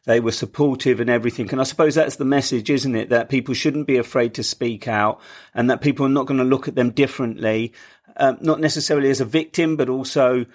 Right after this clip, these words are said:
not necessarily as, as somebody who is different, you, you know, because it was not your fault. It, it can never be your fault if you've been the victim of, of child abuse in any way, shape or form, or even as an adult, you know, being raped or sexually assaulted in any way as an adult. And you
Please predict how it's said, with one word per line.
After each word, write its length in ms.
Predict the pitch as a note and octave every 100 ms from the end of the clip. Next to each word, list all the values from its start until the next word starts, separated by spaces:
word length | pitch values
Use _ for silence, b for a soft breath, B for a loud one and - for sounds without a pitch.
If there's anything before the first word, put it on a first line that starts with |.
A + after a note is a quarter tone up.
| b b b -
not 320 | C#3 B2+ -
necessarily 840 | C3+ - B2 D3 B2+ B2 A#2+ B2 -
as, 320 | B2 A#2 -
as 240 | C#3 A#2+
somebody 560 | - C3 A#2 A#2+ B2 A#2+
who 180 | A#2 A#2+
is 160 | A2
different, 580 | D3+ D3 - G#2+ F#2+ G#2+
you, 140 | C#3
you 240 | B2+ C#3 C#3
know, 220 | A#2 A2
because 500 | - - C3+ A#2 - B B B B _ _
it 200 | D3+ D#3
was 260 | D3 D#3 C3
not 260 | D3+ D#3 C3+
your 240 | C#3+ C3+
fault. 540 | - F3 D#3 G2+ F2+ - -
It, 240 | C#3 -
it 180 | - D#3
can 260 | - C#3+ D3+
never 260 | E3+ D#3+
be 180 | C#3+ C3+
your 280 | A#2 A#2 A2+
fault 320 | - B2 A2+
if 180 | B2+ -
you've 240 | C3 A#2
been 280 | - A#2+ A#2+
the 60 | A#2
victim 560 | C3 B2+ - B2+ A#2+ A#2+
of, 300 | B2+ A#2+ -
of 220 | C3+ A2+
child 360 | - C#3+ B2+ A#2+
abuse 300 | C3 C#3+ D#3+
in 80 | F3
any 160 | F3
way, 140 | D#3+ D3+
shape 300 | E3 D3+ D3+
or 100 | C3
form, 280 | E3+ D#3
or 140 | D3+ D#3
even 260 | D#3+ D#3+
as 140 | D3 C#3
an 120 | D3
adult, 440 | E3+ D#3 A#2 G2+
you 100 | C#3+
know, 160 | B2+ A#2+
being 320 | A#2+ C3 C3
raped 320 | C3 C#3 C#3
or 100 | C3+
sexually 460 | A#2+ D3 - C#3+ B2
assaulted 560 | B2 D3+ C#3 C3 B2+ B2+
in 120 | C3+
any 200 | C#3 C3
way 220 | C3 C3
as 120 | A#2+
an 120 | B2+
adult. 400 | C#3 C#3+ A#2+ A2
And 140 | A#2+
you 120 | A#2+